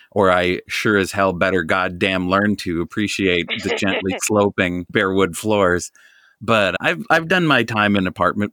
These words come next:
Speaker 1: life as well, and, and there's something to be said about not having a lawn to mow.
Speaker 2: Oh, I, I, that, that is something I looked for. I looked at duplexes, and I was just absolutely not. I am not doing lawn care, and I'm not doing snow removal. I refuse. Ain't doing it.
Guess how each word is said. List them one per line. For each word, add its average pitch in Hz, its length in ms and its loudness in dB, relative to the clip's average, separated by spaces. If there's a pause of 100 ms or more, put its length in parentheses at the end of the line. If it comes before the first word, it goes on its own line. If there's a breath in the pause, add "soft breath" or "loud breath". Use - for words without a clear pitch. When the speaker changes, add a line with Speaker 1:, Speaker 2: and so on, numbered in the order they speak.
Speaker 1:
life 101 340 0
as 90 160 -4
well, 92 300 2
and, 95 180 0
and 107 160 0
there's 113 160 -2
something 143 300 2
to 117 80 4
be 107 100 0
said 104 240 2
about 90 260 2
not 92 200 2
having 87 280 -2
a 80 60 -4
lawn 80 320 -2
to 165 60 -2
mow. 110 360 -2 (760 loud breath)
Speaker 2:
Oh, 262 380 -2
I, 131 240 -4 (100)
I, 180 120 0
that, 185 300 0 (220)
that 196 240 0
is 202 100 -8
something 175 300 -12
I 160 120 -8
looked 151 280 -8
for. 160 140 -10
I 117 160 -2
looked 196 200 -6
at 175 200 -2
duplexes, 156 600 -8
and 170 120 -8
I 156 60 -8
was 156 180 -10
just 160 180 -14
absolutely 180 640 -4
not. 139 280 -2 (180)
I 120 60 -6
am 151 160 -6
not 156 260 0
doing 240 220 -4
lawn 226 280 -2
care, 277 280 -4
and 202 100 -6
I'm 170 120 -8
not 170 260 -2
doing 190 180 -10
snow 180 180 -10
removal. 143 460 -10
I 117 80 -4
refuse. 190 680 -8 (120)
Ain't 185 220 -6
doing 214 220 -6
it. 214 100 -6